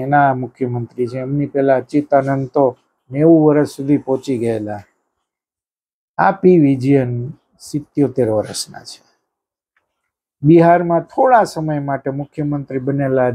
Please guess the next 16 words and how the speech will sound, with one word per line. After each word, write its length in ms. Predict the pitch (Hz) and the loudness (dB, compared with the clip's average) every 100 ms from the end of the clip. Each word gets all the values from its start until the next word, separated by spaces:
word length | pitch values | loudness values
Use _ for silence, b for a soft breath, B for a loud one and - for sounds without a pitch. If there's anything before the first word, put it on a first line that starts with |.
| - | -4
જીતેન 400 | 139 - 156 147 135 | -8 0 2 2 0
રામ 260 | 131 131 123 | 0 -2 -2
માંઝી, 560 | 131 143 147 120 120 113 - _ _ _ _ _ - | 2 2 2 0 -2 -2 -8 _ _ _ _ _ -6
જેની 300 | 135 143 127 | -2 0 2
હમ 140 | 143 165 | 2 2
પાર્ટી 480 | 156 139 123 120 113 | 2 2 2 -4 -8
છે, 220 | 101 - 107 110 - _ _ _ _ _ _ _ 123 | -8 -12 -14 -14 -20 _ _ _ _ _ _ _ 0
હવે 200 | 139 147 143 | 4 4 4
એન 100 | 139 | 0
ડી 180 | 147 156 | 2 4
એ 20 | 151 | 4
તરફ 240 | 143 131 117 | 2 -2 -2
ઢળ્યા 460 | 107 120 139 143 | -4 0 4 2
છે. 200 | 127 117 101 117 _ _ _ _ | 0 -8 -12 -14 _ _ _ _
એમની 380 | 160 175 180 170 | -10 -6 -2 0
ઉંમર 400 | 156 147 139 123 | 0 -2 0 -2